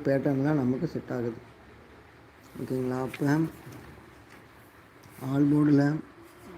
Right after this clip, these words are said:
ஒன்பது. அதே மாதிரி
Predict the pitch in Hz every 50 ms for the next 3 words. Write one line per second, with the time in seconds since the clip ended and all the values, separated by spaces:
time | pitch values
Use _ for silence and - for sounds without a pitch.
0 | - - - - - - - 165 135 135 139 139 139 127 135 135 - - - -
1 | - - - - - - - - - - - - - - - - - - - -
2 | - - - - - - - - - - - - - - 339 - 320 - - -
3 | - - - - - - - - - 381 415 - - - - - - - - -
4 | - - - - - - - - - - - - - - - - - - - -
5 | - - - - - - 135 135 143 147 143 143 139 131 147